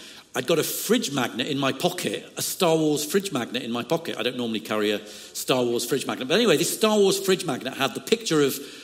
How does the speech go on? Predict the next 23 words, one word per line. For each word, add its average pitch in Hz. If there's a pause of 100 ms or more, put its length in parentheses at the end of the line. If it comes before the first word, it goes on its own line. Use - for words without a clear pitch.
(480)
Darth 151
Vader 156
on, 107 (280)
and 131
it 147
had 143
the 147
words, 135
"I 120
am 110
your 101
father," 101 (180)
uh, 113
this, 110
this 123
fridge 208
magnet. 113 (280)
And 147
I 226
felt 170
a 147
nudge 160
from 135